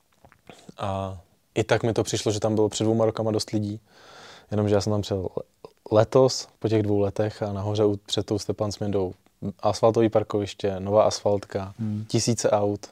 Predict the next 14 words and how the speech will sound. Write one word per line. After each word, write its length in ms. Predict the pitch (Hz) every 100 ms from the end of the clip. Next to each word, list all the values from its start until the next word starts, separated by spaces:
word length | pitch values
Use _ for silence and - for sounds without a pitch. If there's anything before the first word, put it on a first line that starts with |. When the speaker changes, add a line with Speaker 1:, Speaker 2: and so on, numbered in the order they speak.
| _ _ _ _ _ _
Speaker 1:
fakt 260 | - 107
strašně 500 | - - 110 - 117
lidí 340 | 110 104 98 92
a 60 |
já 100 | 92
jsem 160 | 98 104
z 40 |
toho 180 | 98 101
byl 120 | 101 95
úplně, 500 | 101 104 98 98 98 _ _ _ _ _ _
tyjo, 200 | - 104
Gruzie 400 | 101 101 101 104
fakt 220 | 98 98 101
jde, 340 | 98 95 98